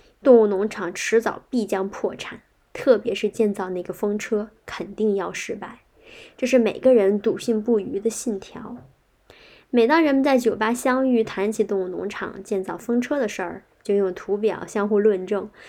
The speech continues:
风车根本修不起来，或者即使修起来也不能运转。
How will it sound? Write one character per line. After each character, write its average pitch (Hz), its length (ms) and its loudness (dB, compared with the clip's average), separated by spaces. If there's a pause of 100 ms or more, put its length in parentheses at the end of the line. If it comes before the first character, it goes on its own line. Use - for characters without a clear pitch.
(120)
风 240 200 4
车 254 200 2
根 277 200 0
本 190 140 0
修 202 220 -2
不 202 100 -4
起 - 200 -12
来， - 240 -16 (280)
或 262 220 6
者 214 100 6
即 233 200 0
使 233 120 2
修 302 240 2
起 302 140 -4
来 175 140 -6
也 170 120 -6
不 - 140 -4
能 220 180 0
运 269 180 2
转。 - 200 -10